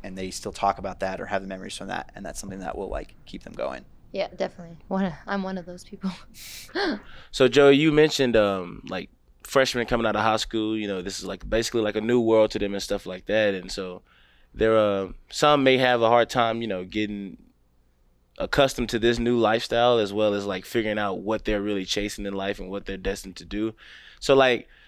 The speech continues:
Speaker 3: let's just start with, like, how do you help these students choose their degree or what they wanna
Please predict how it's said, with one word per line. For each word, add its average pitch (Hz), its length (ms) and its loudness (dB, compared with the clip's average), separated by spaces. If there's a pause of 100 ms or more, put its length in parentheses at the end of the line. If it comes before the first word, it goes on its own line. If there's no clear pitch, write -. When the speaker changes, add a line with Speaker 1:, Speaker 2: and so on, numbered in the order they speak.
(160)
Speaker 3:
let's 160 160 6
just 170 140 2
start 139 260 6
with, 123 100 6
like, 110 160 4
how 117 180 2
do 123 60 4
you 120 360 0
help 110 260 0
these 107 240 -4
students - 720 -4 (380)
choose 120 380 0
their 104 140 0
degree 95 500 -4
or 90 220 -10 (240)
what 101 160 -8
they 95 80 -8
wanna 92 280 -12